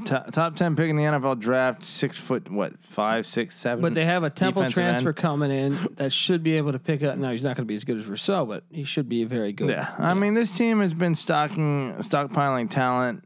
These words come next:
Speaker 1: You know, South Florida's never, never not, you know, dripping with talent. So, uh, and Miami's always got the inroads on that. Um, now, I will say that if one program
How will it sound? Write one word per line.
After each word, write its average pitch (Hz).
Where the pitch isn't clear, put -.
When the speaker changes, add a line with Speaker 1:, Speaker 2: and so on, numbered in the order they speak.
Speaker 1:
You 123
know, 98
South 123
Florida's 117
never, 107
never 101
not, 98
you 98
know, 78
dripping 107
with 90
talent. 78
So, 101
uh, 101
and 104
Miami's 113
always 110
got 101
the 107
inroads 120
on 135
that. 104
Um, 107
now, 107
I 117
will 135
say 123
that 110
if 107
one 123
program 113